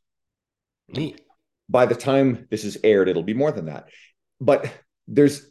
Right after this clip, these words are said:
Speaker 2: for a very long time, that felt like a very distant goal. And it's, it's both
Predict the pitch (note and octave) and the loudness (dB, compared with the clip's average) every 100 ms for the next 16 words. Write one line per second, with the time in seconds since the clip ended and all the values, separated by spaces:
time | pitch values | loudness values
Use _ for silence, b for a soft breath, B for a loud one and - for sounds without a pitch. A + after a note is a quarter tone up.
0 | - C#3 A2 E3 F3 B2 A2 - A2 G#2 | 0 2 4 4 4 2 0 -2 -4 -4
1 | - G2 F2+ F2 G2 A#2 C#3+ C3 - _ | -4 -4 -2 -2 2 2 2 -2 -8 _
2 | _ - - C3+ C#3+ - G2 - _ G#2 | _ -20 -4 -4 -2 -4 -4 -6 _ 0
3 | F#2+ D2 D2+ - B B B B _ _ | 2 2 -4 -10 B B B B _ _
4 | E3+ E3+ E3+ - - - D3 A#2+ E3 G3+ | -2 0 0 -4 -16 -8 -8 0 4 4
5 | G3+ | 2